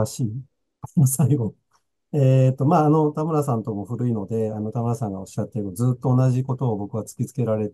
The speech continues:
あ、突きつけ、言い方悪いですね。あの、そういうお題をもらって活動してきたので、すごくかん-、考えるところはいろいろあるんですけど、まず、あの、青木さんがされてる活動、あ、そうそう、まず青木さん、あの、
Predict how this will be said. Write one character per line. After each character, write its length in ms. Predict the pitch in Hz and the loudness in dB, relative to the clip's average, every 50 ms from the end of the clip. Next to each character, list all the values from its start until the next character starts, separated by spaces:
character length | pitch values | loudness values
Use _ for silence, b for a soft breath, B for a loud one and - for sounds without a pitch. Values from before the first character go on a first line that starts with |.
| - - | -8 -10
あ、 40 | |
突 180 | 110 101 - - | -10 -10 -8 -6
き 100 | - 147 | -6 -6
つ 60 | 135 | -4
け、 100 | 170 139 | -2 -2
言 160 | 110 120 127 | 0 2 2
い 60 | 127 127 | 0 0
方 180 | - 127 123 123 | -2 -2 0 0
悪 140 | 120 120 | 0 -2
い 20 | 110 | -2
で 40 | - | -6
す 100 | - - | -6 -4
ね。 120 | 120 131 - b b b b _ - | -4 -4 -6 b b b b _ -2
あ 100 | 120 110 | 0 0
の、 200 | 110 110 113 110 | 2 2 0 0
そ 160 | - - 123 | 0 0 2
う 20 | |
い 40 | 120 | 2
う 40 | 117 | 2
お 60 | 113 110 | 2 2
題 180 | 120 117 117 | 2 2 0
を 80 | 113 110 | 0 0
も 100 | 113 113 | -2 -2
ら 100 | 113 113 | -2 -4
っ 80 | 113 - | -4 -6
て 360 | _ - 131 117 110 110 - _ _ _ _ | _ -6 -4 -4 -4 -4 -6 _ _ _ _
活 240 | _ - 117 98 104 | _ -8 -8 -6 -4
動 100 | 107 110 107 | -4 -4 -6
し 40 | |
て 100 | - - | -6 -10
き 80 | 127 - | -14 -8
た 120 | - 107 | -6 -6
の 120 | 95 92 90 | -6 -6 -6
で、 220 | 87 90 95 98 | -8 -8 -8 -8
す 160 | - - - | -8 -8 -6
ご 100 | 104 110 | -6 -6
く 160 | 104 - - - | -6 -8 -10 -10
か 180 | - - 104 | -6 -6 -4
ん-、 120 | 104 110 131 - - | -4 -6 -8 -8 -6
考 260 | 120 113 107 107 113 | -4 -4 -2 -2 -2
え 20 | 110 | -2
る 60 | 98 | -4
と 80 | 98 | -6
こ 80 | - 92 | -10 -12
ろ 60 | 90 90 | -12 -12
は 100 | 98 123 | -10 -8
い 180 | 127 117 110 | -6 -6 -4
ろ 120 | 98 110 107 | -4 -4 -4
い 20 | |
ろ 80 | 107 113 | -4 -4
あ 60 | 123 | -4
る 80 | 113 | -4
ん 40 | 95 | -4
で 100 | 90 98 | -8 -10
す 100 | - - | -12 -10
け 100 | - - | -8 -6
ど、 220 | 104 117 113 107 b b b b b _ - | -4 -4 -4 -6 b b b b b _ -2
ま 100 | 190 214 | 0 2
ず、 80 | 226 196 | 4 4
あ 80 | 151 147 | 4 4
の、 420 | 131 131 131 127 123 123 123 - - | 4 4 6 4 4 4 2 0 0
青 180 | 135 156 175 | 0 0 0
木 60 | 175 - | 0 -2
さ 160 | - 185 190 | -2 -2 0
ん 80 | 190 | 0
が 220 | 190 190 185 185 180 | 0 0 0 0 0
さ 140 | 180 180 175 | 0 -2 -4
れ 100 | 180 180 | -4 -4
て 100 | 180 180 | -6 -8
る 140 | 175 170 | -8 -6
活 260 | 175 160 156 - - 156 | -8 -8 -8 -8 -6 -4
動、 340 | 160 160 156 156 - - | -4 -2 -2 -4 -2 -2
あ、 120 | 131 131 120 | -2 -2 0
そ 120 | - 180 | -2 -2
う 20 | 143 | -2
そ 60 | 127 | 0
う、 20 | 131 | 0
ま 100 | 175 151 | 0 2
ず 60 | 127 | 0
青 160 | 123 143 147 | 0 0 -2
木 60 | - | -4
さ 120 | - 160 151 | -4 -4 -2
ん、 40 | |
あ 40 | 147 | -2
の、 240 | 143 147 143 139 143 | 0 -2 -2 -2 -4